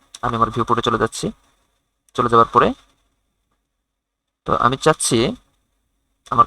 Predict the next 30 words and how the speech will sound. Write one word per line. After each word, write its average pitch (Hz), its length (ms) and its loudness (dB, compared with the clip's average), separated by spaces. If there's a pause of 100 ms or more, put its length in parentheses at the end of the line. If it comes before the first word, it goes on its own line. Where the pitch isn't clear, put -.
কার্সরটি 117 500 -2 (1700)
আরও 175 160 4
একটু - 200 -10
নিচে 123 220 -8
থাকুক। - 200 -12 (1000)
ওকে, - 140 2 (100)
এখান 147 160 2
থেকে, 143 140 0 (880)
এখান 151 160 4
থেকে 110 180 -6
শুরু - 160 -10
হোক। - 120 -20 (800)
ওকে, 160 180 4 (1400)
তো 143 140 4
আমি 143 160 2
এখন 135 180 4 (280)
অ্যাড 147 160 8 (220)
নিউ 131 140 0 (300)
আইভি 120 180 4
তে 123 120 2
ক্লিক 113 200 -6
করে 104 140 -4
দেব। - 100 -12 (420)
দেখেন 151 220 -2
ক্লিক 143 140 -6
করে 147 140 4
দেওয়ার 135 160 0
পরে 131 160 2
কিন্তু 123 140 -4 (100)
এখানে, 127 240 0